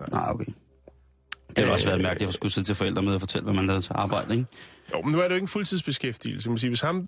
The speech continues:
Speaker 1: øh,
Speaker 2: Nå, okay,
Speaker 1: som
Speaker 2: det var,
Speaker 1: har sagt
Speaker 2: altså, det var
Speaker 1: op
Speaker 2: derfor, jeg spurgte om, hvor
Speaker 1: Ja.
Speaker 2: lang tid det var, ikke? Fordi,
Speaker 1: Jo, men
Speaker 2: som
Speaker 1: det er,
Speaker 2: sagt
Speaker 1: det er, når der er brug for det. Og man kan sige, ham, der var, øh, afsted siden, eller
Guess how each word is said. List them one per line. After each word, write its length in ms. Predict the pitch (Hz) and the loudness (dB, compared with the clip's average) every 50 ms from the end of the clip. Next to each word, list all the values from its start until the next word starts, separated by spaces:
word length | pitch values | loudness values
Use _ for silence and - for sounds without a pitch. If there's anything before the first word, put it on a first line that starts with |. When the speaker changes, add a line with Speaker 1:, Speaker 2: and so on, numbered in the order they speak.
| - | -2
Speaker 1:
øh, 200 | 151 165 151 143 | 0 2 2 4
Speaker 2:
Nå, 60 | 135 131 | 4 4
okay, 280 | 180 170 156 - 156 | 4 2 2 0 0
Speaker 1:
som 120 | - - 135 | 2 2 2
Speaker 2:
det 60 | 123 | 2
var, 60 | 117 | 2
Speaker 1:
har 60 | 117 | 2
sagt 120 | - - - | 2 2 2
Speaker 2:
altså, 140 | 151 139 | 2 2
det 100 | - - | 2 2
var 60 | 120 117 | 2 2
Speaker 1:
op 60 | 113 | 0
Speaker 2:
derfor, 200 | 143 165 170 170 | 0 0 0 -2
jeg 80 | 135 | -2
spurgte 260 | - - 143 151 160 147 | -2 -2 -2 -2 0 0
om, 120 | 123 113 | 0 2
hvor 80 | 107 107 | 2 2
Speaker 1:
Ja. 60 | 107 | 2
Speaker 2:
lang 160 | 104 107 110 | 0 0 0
tid 120 | - 127 | 0 0
det 100 | 110 110 | 0 2
var, 160 | 104 101 104 127 | 2 2 2 0
ikke? 180 | 143 139 131 | 0 -2 -2
Fordi, 320 | - - 107 113 107 - - - - 156 156 151 | -2 0 0 0 0 0 -2 -8 -12 -8 -4 -2
Speaker 1:
Jo, 100 | 147 135 123 - - - | 0 0 -2 -2 -4 -2
men 60 | - | 0
Speaker 2:
som 80 | - - | 0 2
Speaker 1:
det 100 | - 185 | 4 4
er, 60 | 214 | 2
Speaker 2:
sagt 120 | 233 214 - | 2 2 0
Speaker 1:
det 80 | 240 | 0
er, 40 | 240 | 2
når 80 | 247 233 | 2 2
der 80 | 214 | 0
er 40 | 202 | 0
brug 240 | - 220 240 233 - | 0 -2 -2 -2 -2
for 160 | - 135 117 | -2 -2 -2
det. 120 | 113 117 - _ | -2 -4 -6 _
Og 140 | - - 151 | -2 -2 0
man 80 | 151 151 | 0 0
kan 80 | 147 | 0
sige, 140 | 143 170 160 | 0 0 2
ham, 160 | 143 185 196 | 2 0 0
der 80 | 190 214 | 0 0
var, 340 | 190 180 170 156 147 135 131 | 2 2 2 0 0 0 2
øh, 260 | 127 117 110 110 - - - - - | 2 2 2 0 0 -2 -4 -6 -4
afsted 340 | - 139 - - 151 156 160 | -4 -2 0 0 0 0 0
siden, 360 | 151 - 160 156 160 151 143 | 2 2 2 2 2 2 0
eller 380 | 131 - - - 123 113 107 | 0 -2 -2 -2 -2 -2 -4